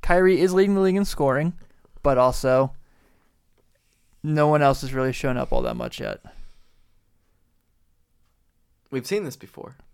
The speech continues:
Speaker 1: Haven't we? <laughs> We've already heard about mood swings for him.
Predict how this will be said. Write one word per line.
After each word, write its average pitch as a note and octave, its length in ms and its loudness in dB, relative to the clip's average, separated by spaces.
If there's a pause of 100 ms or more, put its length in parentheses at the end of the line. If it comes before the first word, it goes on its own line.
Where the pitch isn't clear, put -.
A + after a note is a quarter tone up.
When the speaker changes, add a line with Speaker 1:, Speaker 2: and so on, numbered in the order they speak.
(720)
Speaker 1:
Haven't F3 360 0
we? B2+ 240 -6 (840)
<laughs> - 1200 0
We've E3+ 160 2
already A3 180 8
heard G#3+ 220 4
about F3+ 180 6
mood D#3+ 240 2
swings A#2 300 -2
for A#2+ 100 -8
him. C3 300 -2